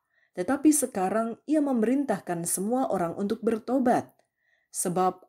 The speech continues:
Allah sudah menentukan satu hari nanti, Ia akan mengadili dunia dengan adil. Ia akan menunjuk seorang manusia yang telah dipilihnya, sehingga menjadi bukti kepada semua orang,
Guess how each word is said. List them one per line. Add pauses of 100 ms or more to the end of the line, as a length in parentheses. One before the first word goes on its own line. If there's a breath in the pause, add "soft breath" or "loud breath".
(100)
Allah
sudah
menentukan
satu
hari
nanti, (400 soft breath)
Ia
akan
mengadili
dunia
dengan
adil. (400)
Ia
akan
menunjuk
seorang
manusia
yang
telah
dipilihnya, (320 soft breath)
sehingga
menjadi
bukti
kepada
semua
orang,